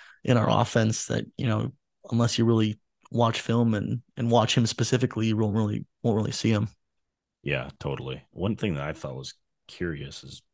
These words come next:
Speaker 2: Darnell Savage being bottom five. He had a pick six.
Speaker 1: Yeah.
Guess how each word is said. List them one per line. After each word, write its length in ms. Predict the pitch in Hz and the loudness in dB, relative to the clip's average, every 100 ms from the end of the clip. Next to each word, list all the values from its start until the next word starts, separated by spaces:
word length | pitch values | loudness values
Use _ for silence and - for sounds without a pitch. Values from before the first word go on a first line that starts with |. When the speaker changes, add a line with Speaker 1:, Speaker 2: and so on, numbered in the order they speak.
| _ _ | _ _
Speaker 2:
Darnell 320 | 82 82 76 | -8 -6 -6
Savage 560 | 71 - 73 76 69 - | -8 -8 -8 -8 -10 -10
being 440 | 139 69 67 67 - _ _ _ _ _ _ _ _ _ _ _ | -8 -8 -8 -12 -16 _ _ _ _ _ _ _ _ _ _ _
bottom 280 | 80 78 69 | -4 -4 -4
five. 360 | - 73 76 | -4 -2 -2
He 60 | 69 | -4
had 80 | 73 | -8
a 40 | |
pick 200 | - - - | -10 -10 -10
six. 460 | - - - - _ _ _ _ _ _ _ _ _ _ | -8 -8 -10 -16 _ _ _ _ _ _ _ _ _ _
Speaker 1:
Yeah. 540 | 156 143 147 139 - | -10 2 4 6 2